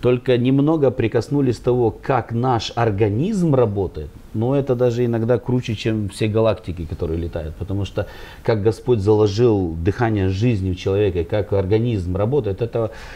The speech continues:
это люди, которые исследуют, они просто всегда удивляются его, э, об уникальности человеческого тела.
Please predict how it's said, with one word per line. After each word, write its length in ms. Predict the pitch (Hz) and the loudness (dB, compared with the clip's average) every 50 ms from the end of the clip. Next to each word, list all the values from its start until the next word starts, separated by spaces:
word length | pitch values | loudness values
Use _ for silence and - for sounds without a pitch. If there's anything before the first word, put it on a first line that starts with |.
| - - | -10 -6
это 200 | - - - 123 | -4 0 2 2
люди, 240 | 127 139 160 147 139 | 2 2 2 2 2
которые 340 | 123 131 127 143 131 131 131 | 0 2 2 2 2 2 2
исследуют, 460 | - - 139 151 143 120 110 101 - | 2 2 4 4 4 4 2 0 0
они 160 | 104 107 107 | 0 0 0
просто 340 | 98 117 113 110 - - 95 | 2 2 0 0 0 -2 -6
всегда 420 | - - 107 104 110 123 120 113 | -2 -2 -2 0 2 2 4 4
удивляются 640 | 110 104 95 101 101 107 113 113 107 98 - - 98 | 4 4 2 2 2 4 4 4 4 2 2 2 2
его, 220 | 101 98 98 98 | 2 4 2 2
э, 360 | 82 85 98 95 92 90 87 - | 2 2 0 2 2 0 -2 0
об 220 | - 98 95 98 107 | 0 -2 0 0 -2
уникальности 840 | 104 104 123 120 117 - - - 131 131 127 117 104 - - 95 | 0 0 2 0 0 0 -2 -2 -2 -2 -2 -4 -6 -6 -6 -8
человеческого 720 | - - 101 98 98 98 95 95 - - - 101 98 98 | -4 -2 0 0 2 0 0 -2 -6 -6 -4 -2 -2 -2
тела. 320 | 95 - 123 110 95 92 | -2 -2 -2 -2 -2 -4